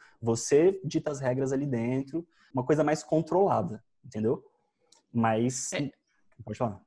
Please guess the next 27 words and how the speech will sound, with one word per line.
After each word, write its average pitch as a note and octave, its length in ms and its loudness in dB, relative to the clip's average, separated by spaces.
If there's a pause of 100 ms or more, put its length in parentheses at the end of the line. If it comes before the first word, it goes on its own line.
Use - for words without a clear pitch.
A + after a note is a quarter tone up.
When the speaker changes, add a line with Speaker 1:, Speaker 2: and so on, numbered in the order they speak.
(140)
Speaker 2:
E E3 100 2
o D#3 120 2
José E3 320 2
fez F3 180 -2
um, F#3 120 -4
uma C#3+ 200 -4
boa E3+ 160 2
observação. C#3+ 600 -2
O - 20 -12
servidor D3 320 -4
dedicado E3 580 2
não D3+ 140 0
custa D#3+ 260 -4
menos E3+ 360 -2
do F#3 80 -6
que F3+ 120 -10
setecentos E3 520 -4
reais. D#3 500 -2 (320)
É D3+ 100 4
o D3+ 100 0 (120)
mesmo D#3+ 220 4
exemplo F3+ 200 0
da F#3+ 100 2
Ferrari, E3 420 4
né? C#3 120 0
Tipo D#3 220 -4
assim, C#3+ 400 -2